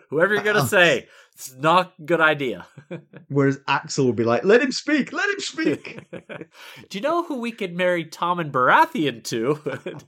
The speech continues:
Speaker 1: <laughs> No, no, no, no, no, no, no, no. <laughs>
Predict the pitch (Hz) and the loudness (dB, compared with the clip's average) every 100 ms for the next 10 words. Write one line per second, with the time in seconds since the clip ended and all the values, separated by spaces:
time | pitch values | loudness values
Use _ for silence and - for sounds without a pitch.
0 | - 143 170 165 190 147 180 175 - _ | -20 -14 -10 -10 -10 -14 -16 -18 -20 _
1 | _ _ - _ _ 202 247 262 262 262 | _ _ -20 _ _ -8 -6 -4 -4 -4
2 | 233 220 247 226 240 226 226 226 220 214 | -4 -6 -6 -6 -10 -8 -10 -10 -12 -12
3 | 214 202 202 - 113 | -10 -10 -12 -14 -16